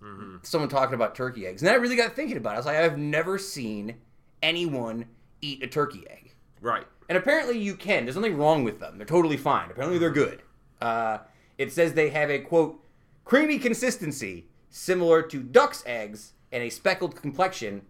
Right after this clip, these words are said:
Speaker 2: like a quail's egg."
Speaker 1: Okay, so you're gonna be looking for turkey eggs now. So shout out to all of our farmer listeners
Speaker 2: No,
Speaker 1: who are
Speaker 2: I,
Speaker 1: listening to us on the farm.
Speaker 2: I'm just really curious, 'cause I imagine it's bigger than a regular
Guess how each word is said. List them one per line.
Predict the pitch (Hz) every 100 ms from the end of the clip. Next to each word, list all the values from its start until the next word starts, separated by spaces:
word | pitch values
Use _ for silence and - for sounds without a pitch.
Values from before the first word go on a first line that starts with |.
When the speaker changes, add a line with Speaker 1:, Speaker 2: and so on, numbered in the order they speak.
| -
Speaker 2:
like | 135
a | 127
quail's | - 247 240
egg." | - - -
Speaker 1:
Okay, | 131 131 104
so | -
you're | 127
gonna | 123 113
be | 113
looking | 120 120 98
for | 98
turkey | - 143 123 90
eggs | 87 87
now. | 95 82
So | 85 98
shout | - 131
out | 127 117
to | 123
all | 120
of | 110
our | 101
farmer | 101 123 123 113 95
listeners | 95 98 - 90 90
Speaker 2:
No, | 285
Speaker 1:
who | 415
are | 285 262
Speaker 2:
I, |
Speaker 1:
listening | - - 110
to | 139 101
us | 104
on | 104
the |
farm. | 92 110 113
Speaker 2:
I'm | 233 285
just | 196 240 262
really | 185 190 190
curious, | - - 135 98 - -
'cause | - 175
I | 196
imagine | 196 196 196 180
it's | 151
bigger | 127 214 277
than | 254
a | 165
regular | 123 85 - 107